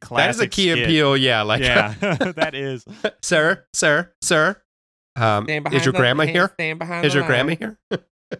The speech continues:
Speaker 3: Hey, you remember when, uh,
Speaker 1: It was insane.
Speaker 3: that they, they did do a skit like that? It's when you're, they're calling your airplane boarding flight and you think you're gonna be called early 'cause he was, like,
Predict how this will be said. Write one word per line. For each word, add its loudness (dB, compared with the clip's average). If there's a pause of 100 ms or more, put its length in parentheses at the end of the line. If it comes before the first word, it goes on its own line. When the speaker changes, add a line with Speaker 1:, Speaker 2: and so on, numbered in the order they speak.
(160)
Speaker 3:
Hey, -2
you 0
remember 0
when, 0
uh, 0
Speaker 1:
It 2
was 0
insane. -2
Speaker 3:
that 0 (140)
they, 0
they 0
did 0
do 2
a 0
skit -8
like -4
that? 0
It's -8
when -4
you're, 0
they're -2
calling -2
your 0
airplane -2
boarding -2
flight 0
and -10
you -6
think -8
you're -2
gonna -4
be -6
called 0
early 2
'cause -6
he -6
was, -6
like, -2